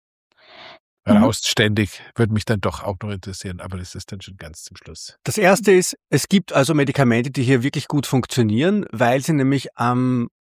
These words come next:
Speaker 3: nicht nur am Symptom was ändern, sondern an der Ursache was ändern. Das heißt, diese, diese Kellner, die ein bisschen übermotiviert sind,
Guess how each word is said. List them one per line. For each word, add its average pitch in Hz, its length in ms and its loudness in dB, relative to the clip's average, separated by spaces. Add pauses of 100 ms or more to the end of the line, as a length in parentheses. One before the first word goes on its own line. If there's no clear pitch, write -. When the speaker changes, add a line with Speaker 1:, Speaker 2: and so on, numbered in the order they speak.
(140)
Speaker 3:
nicht 147 240 -2
nur 143 100 0
am 120 120 0
Symptom 113 680 0
was 180 180 0
ändern, 185 680 -2
sondern 147 400 -2
an 123 140 -2
der - 120 -4
Ursache 147 540 2
was 113 160 2
ändern. 92 320 -4
Das 101 160 -4
heißt, 123 180 0
diese, 113 380 0
diese 110 240 -6
Kellner, 135 480 2 (100)
die 135 180 -2
ein 120 280 -4
bisschen 143 240 -2
übermotiviert 135 680 2
sind, 175 260 2